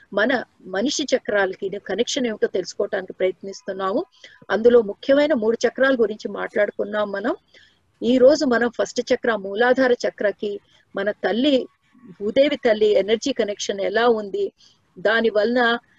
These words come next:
మనం ఎలా feel అవుతున్నాం, ఆ చక్ర సరిగ్గా balance లేనప్పుడు, దాంట్లో ఎనర్జీ సరిగ్గా ఫ్లో అవ్వనప్పుడు,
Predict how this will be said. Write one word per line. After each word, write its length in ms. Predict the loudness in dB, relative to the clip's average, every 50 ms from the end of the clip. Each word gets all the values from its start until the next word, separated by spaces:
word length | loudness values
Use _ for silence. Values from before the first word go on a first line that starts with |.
| _ _ _ -6
మనం 240 | -2 -2 0 0 0
ఎలా 300 | 2 2 4 4 4 2
feel 280 | 0 0 0 2 4 4
అవుతున్నాం, 420 | 4 4 2 0 -2 0 0 -2
ఆ 40 | -2
చక్ర 380 | -4 -4 -6 -2 0 0 0
సరిగ్గా 400 | 0 0 -2 -4 -4 -2 -2 -2
balance 500 | -2 -2 -2 0 0 0 -2 -2 -6 -8
లేనప్పుడు, 440 | -8 -8 -6 -8 -10 -10 -8 -8 -6
దాంట్లో 340 | -4 -4 -6 -6 -6 -6 -6
ఎనర్జీ 300 | -4 -4 -6 -4 -6 -6
సరిగ్గా 360 | -6 -6 -6 -4 -2 -2 -2
ఫ్లో 240 | -2 -4 -4 -2 2
అవ్వనప్పుడు, 760 | 4 4 6 4 2 0 -4 -6 -8 _ -4 -4 -4 -4